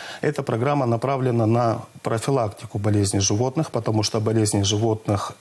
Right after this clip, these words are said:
легче профилактировать, чем их потом лечить. Профилактика в основном проводится вакцинациями. Это придание иммунитета животным, э, чтобы они имели защиту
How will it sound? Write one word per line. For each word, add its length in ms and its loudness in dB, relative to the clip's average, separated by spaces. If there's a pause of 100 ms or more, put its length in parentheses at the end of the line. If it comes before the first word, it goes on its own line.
(120)
легче 480 2
профилактировать, 920 0
чем 260 2
их 120 -2
потом 340 0
лечить. 380 0 (720)
Профилактика 1400 -2
в 120 0
основном 420 0
проводится 540 0
вакцинациями. 920 0 (140)
Это 300 -2
придание 640 2
иммунитета 580 0
животным, 640 0 (640)
э, 520 2
чтобы 440 -2
они 320 0 (100)
имели 280 4
защиту 600 0